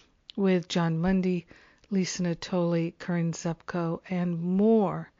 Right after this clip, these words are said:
So lots of good things coming up, but today is the final day for Early Bird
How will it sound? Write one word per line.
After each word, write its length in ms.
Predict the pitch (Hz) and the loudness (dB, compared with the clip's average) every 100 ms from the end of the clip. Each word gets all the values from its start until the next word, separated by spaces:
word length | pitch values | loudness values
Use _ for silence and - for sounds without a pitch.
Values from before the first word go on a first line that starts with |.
| - - - - - - - | -20 -20 -20 -20 -20 -10 0
So 120 | 208 | 4
lots 380 | 202 233 262 233 | 6 6 4 0
of 100 | 208 | 4
good 260 | 220 220 | 4 4
things 380 | - 214 202 - | 4 4 4 0
coming 340 | - 202 196 | -2 0 2
up, 220 | 190 185 - | 2 0 -2
but 120 | 170 | -4
today 520 | - 214 233 254 262 | 2 8 10 10 6
is 320 | - 208 - | 2 0 0
the 100 | - | -6
final 440 | - 190 190 202 185 | -4 0 2 0 0
day 280 | 196 180 | 2 2
for 240 | 175 185 - | 0 -4 0
Early 360 | 208 226 233 220 | 4 6 6 6
Bird 440 | 214 202 196 | 4 6 6